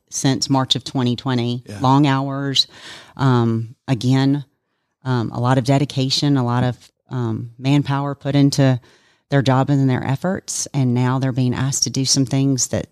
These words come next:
Speaker 1: they're just like, "Why am I being asked? I've already given you a lot of my time and my effort." So,
Speaker 2: Sure, sure.
Speaker 1: yeah.
Speaker 2: We're talking today with, uh,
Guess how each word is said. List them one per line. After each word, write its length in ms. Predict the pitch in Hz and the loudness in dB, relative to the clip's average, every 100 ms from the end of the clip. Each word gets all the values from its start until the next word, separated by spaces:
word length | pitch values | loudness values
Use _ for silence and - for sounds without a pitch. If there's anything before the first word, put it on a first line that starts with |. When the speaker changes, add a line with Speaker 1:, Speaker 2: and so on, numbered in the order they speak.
| - | -8
Speaker 1:
they're 160 | 135 | -6
just 180 | 123 - | -4 -4
like, 160 | 87 - | -6 -8
"Why 200 | 107 123 | -4 -2
am 120 | 139 | 0
I 60 | 135 | 2
being 180 | 135 123 | 4 4
asked? 280 | 131 131 | 2 0
I've 80 | 123 | -4
already 160 | 123 120 | -2 -2
given 260 | 120 139 | 0 0
you 100 | 123 | 0
a 40 | 113 | -2
lot 180 | 117 117 | -4 -2
of 60 | |
my 120 | 117 | -2
time 260 | 113 117 120 | -2 -4 -4
and 100 | 120 | -4
my 140 | 117 | -4
effort." 380 | 117 - - - _ | -4 -6 -12 -14 _
So, 220 | - - 123 | -8 0 0
Speaker 2:
Sure, 200 | 107 - _ | 0 -6 _
sure. 220 | _ - 135 | _ 0 2
Speaker 1:
yeah. 120 | 139 - - _ _ _ | 0 -6 -20 _ _ _
Speaker 2:
We're 80 | - | -4
talking 320 | 151 143 - | 0 0 -2
today 380 | 110 107 107 110 | -4 2 4 4
with, 420 | 101 101 101 - | 2 -2 -4 -4
uh, 240 | 107 104 | -2 -2